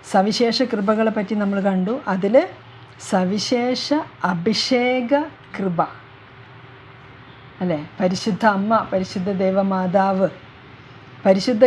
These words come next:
കൃപ ക്വീൻ നമുക്കിന്ന് തന്നുകൊണ്ടിരിക്കുന്ന കൃപയുടെ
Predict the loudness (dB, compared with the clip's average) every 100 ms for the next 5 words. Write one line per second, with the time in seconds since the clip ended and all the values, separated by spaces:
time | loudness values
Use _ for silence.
0 | 4 2 4 6 4 0 -2 2 4 4
1 | 0 -2 -8 -16 -20 -20 -20 -20 -20 -20
2 | -20 -20 -20 -20 -20 -10 -2 -2 2 2
3 | 2 2 2 2 0 2 2 0 -2 -2
4 | -2 0 0 -2 -6 -18 -18 -6 -2 0
5 | 4 4 4 2 2